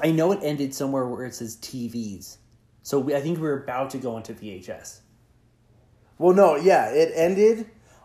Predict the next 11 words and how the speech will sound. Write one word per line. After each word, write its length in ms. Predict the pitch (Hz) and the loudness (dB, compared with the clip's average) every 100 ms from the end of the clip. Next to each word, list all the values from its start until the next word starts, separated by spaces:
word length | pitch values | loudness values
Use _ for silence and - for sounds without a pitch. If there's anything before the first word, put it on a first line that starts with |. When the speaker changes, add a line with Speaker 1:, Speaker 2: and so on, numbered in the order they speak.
| _ | _
Speaker 2:
on 140 | 151 156 | -2 -2
us 180 | 147 | -2
talking 320 | - 151 151 147 | 2 0 0 -2
about 220 | 135 131 | -2 -2
the 60 | |
differences. 760 | 123 139 - 107 - 98 101 - | -4 -4 -4 -8 -10 -10 -10 -8
Speaker 1:
Yeah. 300 | 120 101 101 - _ _ _ _ | -6 -6 -10 -16 _ _ _ _
Speaker 2:
And 200 | 131 131 | -2 -2
then 400 | 143 143 139 135 131 | 0 0 0 0 -2
Speaker 1:
Oh 180 | 180 | -4
my 280 | 170 156 135 | -4 -6 -10